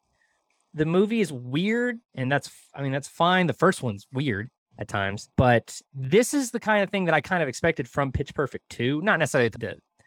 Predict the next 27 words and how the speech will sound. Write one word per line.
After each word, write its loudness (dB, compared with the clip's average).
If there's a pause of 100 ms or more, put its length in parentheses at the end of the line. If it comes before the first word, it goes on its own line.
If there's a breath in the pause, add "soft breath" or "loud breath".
(420)
kidnapping 2
and 0
all 2
that -2
stuff -2
on -4
the -8
ship 0
and -4
anything -6
like -8
that, -2 (260 loud breath)
but, 0
like, 2
the 4
worldwide 0
thing. -2
Like, -2
they 0
were 0
talking 2
about, 4
"Hey, 2
we're 2
gonna 0
go 2
worldwide." 0